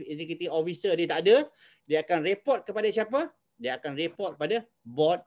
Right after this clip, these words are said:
of Director. Eh? Itu kalau company besar. Kalau kata company kecil, mungkin kita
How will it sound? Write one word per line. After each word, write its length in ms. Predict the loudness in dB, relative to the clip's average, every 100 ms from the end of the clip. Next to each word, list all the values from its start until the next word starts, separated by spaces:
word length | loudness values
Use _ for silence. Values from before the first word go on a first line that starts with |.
| -4
of 240 | -2 -2 -6 _ _ _ _
Director. 560 | -4 -2 -4 -8 -10 -12 _ _ -6
Eh? 240 | -2 -2 -6 _ -12
Itu 160 | -8 -6
kalau 160 | -4 -4
company 240 | -6 -8 -6
besar. 240 | -6 -8 _ _ _ _ _
Kalau 160 | -2 -2
kata 240 | -2 -2 -2
company 240 | -4 -4
kecil, 400 | -8 -4 -4 -4
mungkin 320 | -6 -2 -2
kita 160 | -2 -4